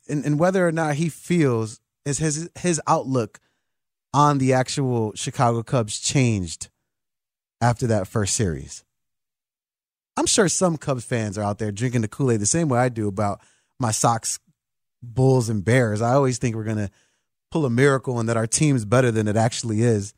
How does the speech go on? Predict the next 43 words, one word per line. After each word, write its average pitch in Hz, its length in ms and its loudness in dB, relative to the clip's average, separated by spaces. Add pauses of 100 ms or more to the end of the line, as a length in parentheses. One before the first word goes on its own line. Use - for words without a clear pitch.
(520)
I - 40 -10
think 330 160 -8
that's - 140 -4
just 131 160 -4
a 101 40 -6
Chicago 98 520 -4
thing, 78 320 -6 (440)
actually, 87 480 -4 (200)
where 107 120 0
you 127 60 6
just, 123 380 0 (340)
if 127 160 -2
you 156 240 2
are 131 140 0
a 117 40 -2
true - 220 -2
Chicago 113 400 0
fan, 113 260 0
you 110 60 -2
just 110 220 -8 (360)
love 127 380 2
'em 117 100 2
blindly 98 720 0 (540)
in 110 160 0
that 98 240 -2
case. 101 340 0
But, 107 300 -2 (760)
you 202 80 2
know, 151 120 4
game 185 280 4
one, 143 300 4
five 180 320 0
four 160 300 -2
on 110 160 -2
Thursday 123 420 0
to 101 80 -4
kick 143 180 -2
off 123 280 -2
the 98 440 -6
Major 127 360 0
League 123 200 0
Baseball 110 400 -2
season, 90 560 -2